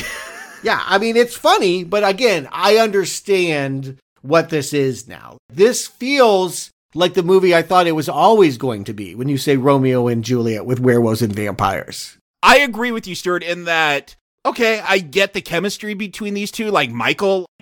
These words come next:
Speaker 1: who gives a fuck about Michael? Like, I'm so glad he's gone. And Kate Beckinsale as Celine never did anything either. Like, these two, I don't know if Sonia does much, but Michael Sheen's giving it his all, so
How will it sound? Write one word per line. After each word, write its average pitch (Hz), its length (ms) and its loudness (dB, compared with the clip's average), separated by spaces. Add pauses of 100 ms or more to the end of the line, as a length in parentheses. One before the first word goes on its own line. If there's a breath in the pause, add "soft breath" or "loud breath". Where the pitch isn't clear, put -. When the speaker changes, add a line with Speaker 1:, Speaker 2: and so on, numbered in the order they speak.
Speaker 1:
who 185 180 -8
gives 120 340 -12
a 95 260 -12
fuck - 540 0
about 120 340 0
Michael? 117 380 -2
Like, 113 160 0
I'm 143 140 -2
so 156 260 2
glad 135 300 0
he's 135 240 -6
gone. 127 340 2
And 113 180 -10
Kate 165 220 -4
Beckinsale 156 720 0
as 123 80 -8
Celine 151 600 -4 (160)
never 196 300 0
did 254 160 -2
anything 320 380 -2
either. 330 300 -2
Like, 160 220 -2
these 220 280 -8
two, 240 200 -8
I 180 100 2
don't 220 120 -2
know 180 80 -2
if 127 60 -8
Sonia 190 320 -2
does 190 220 -2
much, 190 260 -2
but 131 200 -2 (100)
Michael 175 260 0
Sheen's 160 440 -6
giving 151 260 0
it 156 220 0
his 160 220 -2
all, 143 440 4
so 131 380 0